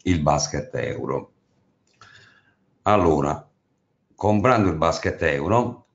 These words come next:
eh, facciamo qualche altra cosa. Adesso un attimo che poi vi spiego, eh.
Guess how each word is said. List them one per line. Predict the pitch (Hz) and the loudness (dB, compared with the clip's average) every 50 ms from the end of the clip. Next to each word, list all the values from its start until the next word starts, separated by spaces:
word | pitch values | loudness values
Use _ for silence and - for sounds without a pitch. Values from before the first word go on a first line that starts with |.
| _ _ - - - _ _ _ _ _ - | _ _ -20 -20 -20 _ _ _ _ _ -12
eh, | 65 78 80 67 - - | -10 -8 -8 -8 -10 -12
facciamo | - 67 69 - - 90 78 76 71 | -14 -14 -14 -10 -6 -6 -4 -4 -6
qualche | 73 73 71 - - | -8 -8 -10 -8 -8
altra | 80 76 - - 73 73 | -8 -8 -8 -8 -8 -6
cosa. | 67 78 78 71 69 69 69 65 67 - _ _ _ _ _ _ _ _ _ _ _ _ _ _ _ _ _ - - - - _ _ _ _ - - - _ | -4 -4 -2 -2 -4 -6 -8 -12 -12 -14 _ _ _ _ _ _ _ _ _ _ _ _ _ _ _ _ _ -20 -20 -20 -20 _ _ _ _ -20 -20 -20 _
Adesso | 71 71 78 76 - 80 71 | -10 -8 -8 -6 -4 -4 -4
un | 62 76 | -2 -2
attimo | 78 76 - 71 65 | -2 -4 -4 -6 -6
che | 67 71 | -6 -6
poi | 65 67 73 71 69 | -6 -4 -4 -4 -4
vi | 67 65 | -6 -8
spiego, | - - - - - - 87 | -10 -14 -20 -16 -8 -4 -2
eh. | 92 80 - - _ | -2 -4 -4 -10 _